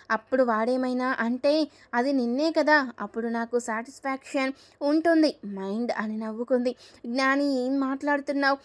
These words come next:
ఇప్పుడు చెప్పు, నెంబర్ వన్, నెంబర్ టూ, నెంబర్ త్రీ అని మా డ్రెస్లో కలర్ల గురించి మాట్లాడడం ఏమైనా బాగుందా ఆదిత్య?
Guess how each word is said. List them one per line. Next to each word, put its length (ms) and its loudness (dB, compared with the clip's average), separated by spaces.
ఇప్పుడు 240 0
చెప్పు, 400 -2
నెంబర్ 320 0
వన్, 240 2
నెంబర్ 300 0
టూ, 240 0
నెంబర్ 360 -6
త్రీ 200 -4
అని 180 -8
మా 180 -6
డ్రెస్లో 560 -2
కలర్ల 400 4
గురించి 380 2
మాట్లాడడం 600 2
ఏమైనా 400 -2
బాగుందా 460 2
ఆదిత్య? 500 0